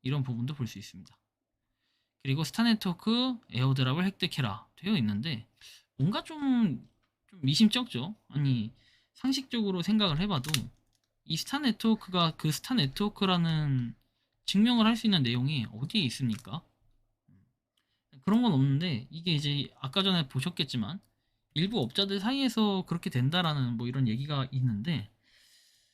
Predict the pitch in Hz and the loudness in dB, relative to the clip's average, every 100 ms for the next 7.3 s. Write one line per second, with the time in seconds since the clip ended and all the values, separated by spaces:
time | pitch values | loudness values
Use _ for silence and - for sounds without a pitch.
0 | _ _ _ _ _ _ _ 160 151 139 | _ _ _ _ _ _ _ 0 4 6
1 | 139 131 123 123 175 185 269 - 269 240 | 8 6 4 2 6 6 6 0 2 4
2 | 220 220 - 330 175 - 190 190 175 175 | 2 0 -4 -2 0 0 0 0 2 2
3 | 139 143 151 - 123 185 180 151 135 143 | 2 2 0 -2 -2 0 0 0 0 0
4 | 151 90 - - - 135 98 120 107 92 | 0 -4 -6 -6 -2 -2 0 -2 -4 -6
5 | 120 110 _ _ _ _ 135 131 - 233 | -12 -16 _ _ _ _ -4 -4 0 0
6 | 220 - 196 190 170 107 127 151 107 104 | 0 -4 -4 -2 0 0 0 -2 -6 -8
7 | - 107 | -8 -8